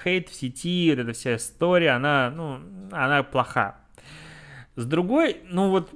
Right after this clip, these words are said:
опять же, я здесь чувствую прям жесткую, ну, вот этот колпак, который над нами замыкается, цензуры.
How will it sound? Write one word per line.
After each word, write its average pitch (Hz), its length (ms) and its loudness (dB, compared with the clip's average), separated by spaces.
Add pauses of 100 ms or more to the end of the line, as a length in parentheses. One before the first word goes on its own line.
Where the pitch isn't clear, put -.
(300)
опять 143 420 4
же, 113 120 -6
я 156 180 4
здесь 165 220 0
чувствую 160 560 2
прям 135 340 2
жесткую, 151 1700 2 (320)
ну, 156 180 0
вот 135 200 0
этот 135 280 2
колпак, 135 540 4
который 120 300 0
над 113 140 -4
нами 117 240 -2
замыкается, 107 720 -4
цензуры. 123 960 0